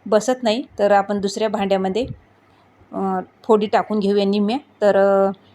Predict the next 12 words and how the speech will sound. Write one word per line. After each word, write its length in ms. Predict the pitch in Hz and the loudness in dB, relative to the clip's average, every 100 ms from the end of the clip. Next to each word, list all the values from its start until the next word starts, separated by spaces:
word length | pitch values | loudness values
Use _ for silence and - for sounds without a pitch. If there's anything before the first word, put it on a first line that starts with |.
| _ _ _ _ _ | _ _ _ _ _
व्यवस्थित 400 | 226 208 196 269 | 0 0 0 0
असं 300 | 262 233 233 269 | 0 0 -4 -6
दोन्ही 380 | 240 220 220 285 | 0 2 2 0
हाताने 400 | 277 - 214 240 | -2 -4 -4 -2
व्यवस्थित 340 | 220 202 226 | -2 -2 -6
मिक्स 360 | 220 220 254 - | -6 -6 -6 -10
करता 340 | - 208 208 | -2 -2 0
यावं 300 | 226 196 208 | 0 2 0
म्हणून 220 | 202 202 208 | -2 -4 -4
मी 140 | 208 | -4
दोन्ही, 320 | 196 202 247 330 _ _ _ | -4 -2 -4 -8 _ _ _
दोन 280 | 214 202 202 | -2 -2 0